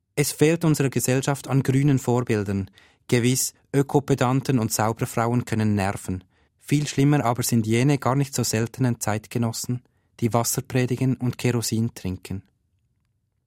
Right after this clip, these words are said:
Hier gräbt sich offensichtlich ein Keil zwischen unser Denken und Handeln, der uns in unserer Unfähigkeit zu verzichten gelähmt erstarren lässt.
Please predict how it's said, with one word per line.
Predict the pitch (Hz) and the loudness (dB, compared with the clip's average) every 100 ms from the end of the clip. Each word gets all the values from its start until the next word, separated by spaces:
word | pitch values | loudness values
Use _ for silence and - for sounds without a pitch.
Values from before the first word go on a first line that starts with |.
| _ _ _ _ _ _ | _ _ _ _ _ _
Hier | 160 160 | 2 4
gräbt | 127 135 - | 2 0 -2
sich | 147 - | -6 -4
offensichtlich | 123 147 131 135 - 151 - | -2 0 0 -2 -4 -8 -4
ein | 117 - | -4 -2
Keil | 107 123 151 | -2 -2 -2
zwischen | 123 - 120 | -4 0 0
unser | 117 120 | 0 -4
Denken | - 117 113 117 117 | 0 0 0 0 0
und | 110 | 0
Handeln, | 107 101 101 98 - _ _ _ - | -2 -2 -8 -12 -14 _ _ _ -4
der | 127 131 | 0 2
uns | 139 135 | 2 2
in | 117 127 | 0 2
unserer | 127 127 117 - | 2 2 -2 0
Unfähigkeit | 143 143 123 120 - - 123 127 | 0 2 0 -2 -4 -4 -4 -4
zu | 113 | -8
verzichten | 107 - 117 - - 127 131 _ _ | -8 -6 -6 -6 -4 -4 -4 _ _
gelähmt | - 120 117 117 - | -2 0 0 -2 -4
erstarren | 120 - 110 113 117 | -8 -2 -2 -2 -2
lässt. | 101 - - | -4 -8 -16